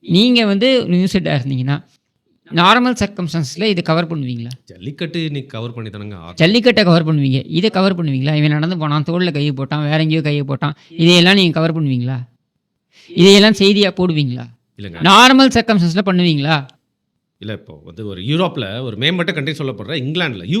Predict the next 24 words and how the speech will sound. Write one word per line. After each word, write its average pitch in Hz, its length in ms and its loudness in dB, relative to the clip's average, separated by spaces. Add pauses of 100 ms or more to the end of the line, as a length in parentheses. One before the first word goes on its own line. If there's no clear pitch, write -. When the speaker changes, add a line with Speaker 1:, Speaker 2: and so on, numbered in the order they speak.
Speaker 2:
கேல, 110 200 -6
யுனைடெட் 143 360 -10
கிங்டம் 117 400 -10
வந்து 117 200 -12
பாத்தீங்கன்னா, 87 420 -16 (560)
அப்புறம் 135 300 -10
எலிசபெத் 156 400 -8 (160)
மறைந்துட்டாங்க, 117 540 -10 (100)
அதுக்கப்புறம் - 380 -16
சார்ல்ஸ், 160 340 -6 (220)
அதுக்கப்புறம் 135 380 -8
வில்லியம், 160 360 -4 (140)
அப்புறம் 147 320 -6
ஜார்ஜ், 143 360 -4 (400)
அப்புறம் 139 220 -16
சார்லட், 165 520 -4
எல்லாரையும் 185 280 -2
வந்து 208 140 -6
கவர் 226 180 -4
பண்ணிட்டு 220 220 -6
இருப்பாங்கங்க. 165 440 -6 (300)
Speaker 1:
அவங்க 147 160 -4 (140)
ஏன் 151 120 -4
மன்னர் 156 240 -4